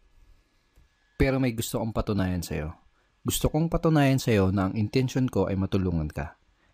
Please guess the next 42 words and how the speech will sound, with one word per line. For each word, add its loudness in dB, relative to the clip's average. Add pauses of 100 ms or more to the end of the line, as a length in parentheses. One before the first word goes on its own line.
(260)
Ganito 2
ang 4
gawin 4
mo. -2 (1040)
Buy 2
Sponsor 0
More 2
Downlines 2
today, 0
tapos -2
pwede 4
mong 2
aralin 4
at -2
i-testing 0
for -6
thirty 0
days 0
ang -6
training 2
ebook -2
na 0
to, -4 (320)
pati 2
na 4
din 4
ang 2
mga 2
bonuses 2
na -6
ibibigay 2
ko -6
sa'yo. -2 (1040)
At -2 (160)
kung 4
sakaling 2
tingin 4
mo 4
ay 2
hindi 2
ito -2
ang -4